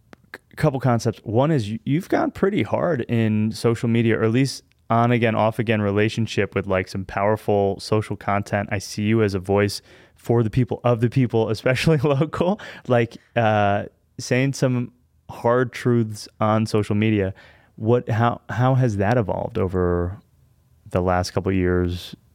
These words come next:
and specifically with respect to attempting to drive sales in store or on e-commerce?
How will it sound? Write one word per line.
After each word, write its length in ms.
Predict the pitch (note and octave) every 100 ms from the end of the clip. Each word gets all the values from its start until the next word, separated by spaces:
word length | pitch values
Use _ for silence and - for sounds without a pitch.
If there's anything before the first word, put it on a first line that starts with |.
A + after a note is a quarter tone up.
| - - - _
and 260 | G#2 G2 F#2
specifically 560 | - A#2 B2 A2 G2+
with 160 | G2 F#2+
respect 400 | F#2 - F#2+ F2+
to 120 | F#2+
attempting 480 | G2 - F#2 G2 F#2
to 0 |
drive 260 | - F2+ F2
sales 320 | F#2+ F2 F2 - -
in 140 | G2+ F#2
store 340 | F#2 F2 F2+
or 480 | G2+ F2 E2+ E2+ G2+ _ _ _ _ _
on 160 | F#2 E2+
e-commerce? 440 | E2+ - - A2